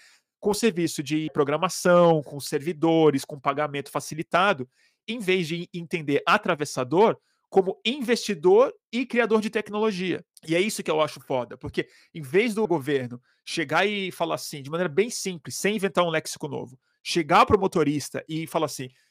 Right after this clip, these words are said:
"Cê acha justo que o Uber fique com metade da sua corrida?" Simples assim. "Cê acha razoável você ter o seu carro e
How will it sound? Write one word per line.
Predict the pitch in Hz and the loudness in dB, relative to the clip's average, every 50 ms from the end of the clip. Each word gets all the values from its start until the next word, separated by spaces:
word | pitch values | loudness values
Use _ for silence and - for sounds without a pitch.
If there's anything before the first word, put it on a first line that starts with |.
| _ _ | _ _
"Cê | - - - 202 | -10 -4 0 2
acha | 226 311 330 - - 214 | 2 2 0 0 -2 -2
justo | 151 123 131 185 202 175 - - - - 113 - _ _ _ _ - | -2 -2 -2 -2 -2 -2 -2 -6 -8 -10 -12 -12 _ _ _ _ -10
que | - - 180 | -2 0 2
o | 170 175 185 | 2 4 2
Uber | 180 170 175 147 | 4 4 2 0
fique | - 175 151 - 160 | 0 -8 -12 -12 -12
com | - - 175 170 | -12 -12 -8 -4
metade | 180 175 160 - _ - 185 190 202 202 175 135 123 127 127 120 123 147 _ _ _ | -4 -4 -4 -4 _ 2 4 4 4 4 2 0 -4 -10 -10 -10 -12 _ _ _ _
da | - 160 160 | -4 -2 -2
sua | - - 170 151 | 0 2 2 2
corrida?" | - - 139 123 123 170 175 139 117 104 - _ _ _ _ | 2 0 -6 -4 -2 -4 -4 -4 -6 -12 -14 _ _ _ _
Simples | - - - 208 190 147 131 127 123 | -10 -4 -4 -4 -4 -4 -8 -10 -10
assim. | 123 123 - - 127 - - _ _ - | -10 -10 -12 -14 -14 -18 -20 _ _ -2
"Cê | - 208 | 0 0
acha | 220 - 214 | 0 0 -2
razoável | 180 185 160 135 156 156 165 170 160 127 123 117 113 _ _ _ _ _ _ _ _ - | -4 -4 -4 -2 0 2 2 2 2 0 -2 -10 -12 _ _ _ _ _ _ _ _ -8
você | 151 139 - 160 - | -8 -6 -6 -6 -6
ter | - 156 | -6 -6
o | 151 139 | -6 -6
seu | - - - 190 196 196 | -6 -4 0 2 2 2
carro | 196 - 165 156 160 160 147 131 120 - - _ _ _ _ _ _ _ - | 0 0 2 2 2 2 -2 -4 -10 -16 -18 _ _ _ _ _ _ _ -12
e | 151 | -12